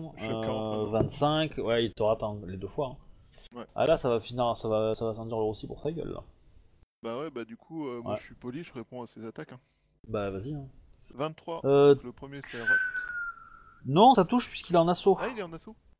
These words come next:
Speaker 1: Oui, bah oui.
Speaker 2: Ouais.
Speaker 1: Du
Speaker 2: Tout
Speaker 1: coup,
Speaker 2: à
Speaker 1: il
Speaker 2: fait.
Speaker 1: se prend seize de dégâts dans sa gueule.
Speaker 2: Ouais, bon, ça c'est léger, ça va.
Speaker 1: Deuxième attaque, quarante-quatre.
Speaker 2: Alors attends, attends, que je réfléchisse, faut que, il avait vingt, il prend seize en plus,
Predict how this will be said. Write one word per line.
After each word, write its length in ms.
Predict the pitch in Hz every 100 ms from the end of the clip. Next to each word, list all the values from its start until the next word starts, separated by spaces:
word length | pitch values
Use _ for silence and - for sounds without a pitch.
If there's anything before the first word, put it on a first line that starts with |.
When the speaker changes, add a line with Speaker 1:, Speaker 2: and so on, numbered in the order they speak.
| _ 147
Speaker 1:
Oui, 100 | 196 -
bah 80 | 123
oui. 60 | - -
Speaker 2:
Ouais. 180 | 135 - - - - _ _ _ _ - - - - -
Speaker 1:
Du 60 | -
Speaker 2:
Tout 60 | -
Speaker 1:
coup, 60 |
Speaker 2:
à 20 | 135
Speaker 1:
il 60 |
Speaker 2:
fait. 100 | 170
Speaker 1:
se 40 | 120
prend 140 | 123
seize 280 | - 208 190
de 80 | 165
dégâts 260 | 156 147
dans 120 | 143
sa 120 | 123 120
gueule. 200 | 131 320 - - - 151 - - - - _ _ -
Speaker 2:
Ouais, 420 | 104 107 107 135
bon, 160 | - 104
ça 140 | 123
c'est 180 | - 104
léger, 300 | 98 107 160
ça 100 | -
va. 280 | 98 104 147 156 - - - - 104 _ -
Speaker 1:
Deuxième 300 | 139 151 156
attaque, 240 | 151 135 - -
quarante-quatre. 680 | 233 185 - 143 - - - - _ _
Speaker 2:
Alors 220 | - 117
attends, 260 | 123 123 110
attends, 200 | 107 110
que 120 | 107
je 80 | 110
réfléchisse, 540 | 110 117 113 156 151 143 120
faut 140 | - 120
que, 200 | 120 107 113
il 100 | 117
avait 240 | 117 120
vingt, 420 | 113 120 123 113 101
il 80 | 110
prend 540 | - 120 117 107 - - - _ - _ -
seize 260 | - 135 123
en 180 | 123 123
plus, 640 | - 131 127 123 - -